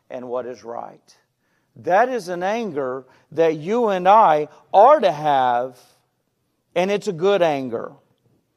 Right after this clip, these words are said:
But here's the catch with any kind of anger that we can get into. "Be ye angry and sin not. Let not the sun go down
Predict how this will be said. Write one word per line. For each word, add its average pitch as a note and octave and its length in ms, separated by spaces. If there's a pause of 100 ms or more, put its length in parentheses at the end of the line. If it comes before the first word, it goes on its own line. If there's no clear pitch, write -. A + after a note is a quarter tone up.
(540)
But G3 200
here's D4+ 300
the G#3+ 120
catch A3+ 400
with G3 260 (280)
any E4 340
kind A3 420
of G3+ 240
anger F#3 680 (540)
that G3+ 260
we A#3 220
can A3 240
get F#3+ 180
into. E3+ 720 (600)
"Be G#3+ 140
ye B3+ 360
angry A#3 680 (720)
and G3 300
sin D#4 640
not. D3+ 720 (380)
Let G#3 600
not A3+ 600
the F#3+ 120
sun C3 880 (440)
go A#3 360
down C#3 840